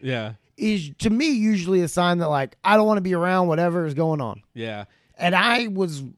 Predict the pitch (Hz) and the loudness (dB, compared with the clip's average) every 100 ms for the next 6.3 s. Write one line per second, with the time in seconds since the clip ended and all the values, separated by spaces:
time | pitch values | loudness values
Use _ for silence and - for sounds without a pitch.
0 | - 185 214 202 165 165 127 147 214 214 | -2 0 2 -2 -4 -4 -4 4 4 4
1 | 196 170 156 139 131 151 202 - 196 180 | -2 -2 -2 -4 -6 0 0 2 -2 -2
2 | 139 - 156 165 156 131 147 135 175 180 | -6 -8 -6 -4 -4 -4 -4 2 2 2
3 | 190 190 160 156 151 147 135 147 160 160 | -2 -6 -6 -4 -2 -2 -2 -4 -4 -6
4 | 139 - 170 180 156 131 117 - - - | -6 -2 0 0 -4 -10 -10 -16 -8 -4
5 | 165 185 - _ _ _ _ _ 160 151 | -2 -4 -8 _ _ _ _ _ -4 -4
6 | - - - | -10 -16 -18